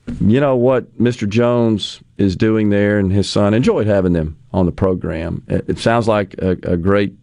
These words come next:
organization with a great objective. And I gotta say, Rhino, this is what I'm talking about. This is getting youngsters together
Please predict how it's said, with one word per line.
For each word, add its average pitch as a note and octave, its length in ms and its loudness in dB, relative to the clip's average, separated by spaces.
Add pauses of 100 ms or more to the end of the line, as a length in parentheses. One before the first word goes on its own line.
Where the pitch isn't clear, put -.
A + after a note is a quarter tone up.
(100)
organization G2+ 880 0
with E2+ 160 2
a F2 60 0
great G2+ 320 2 (420)
objective. G#2+ 640 0 (1500)
And D#3+ 260 0 (160)
I F#3+ 160 0
gotta B3 160 0
say, B3 240 0
Rhino, F#3 300 2
this D4 140 2
is B3+ 80 4
what C4+ 120 4
I'm C4 120 -2
talking B3+ 340 0
about. F2 320 -2
This D#3+ 240 0
is A3+ 160 0
getting G3 420 2
youngsters G3 680 0
together B2+ 840 -2